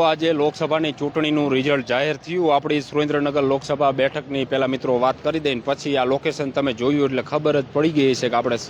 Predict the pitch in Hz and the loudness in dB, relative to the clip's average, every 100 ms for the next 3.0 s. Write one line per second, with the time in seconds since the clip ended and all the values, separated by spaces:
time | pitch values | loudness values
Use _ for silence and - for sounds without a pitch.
0 | - 147 147 127 135 143 135 127 147 127 | -6 0 2 2 0 0 2 2 2 0
1 | - - - - - - 160 165 156 160 | -6 -20 -20 -20 -14 -4 0 0 2 2
2 | 156 143 147 139 135 117 131 139 120 98 | 2 2 0 0 0 0 2 0 -2 -10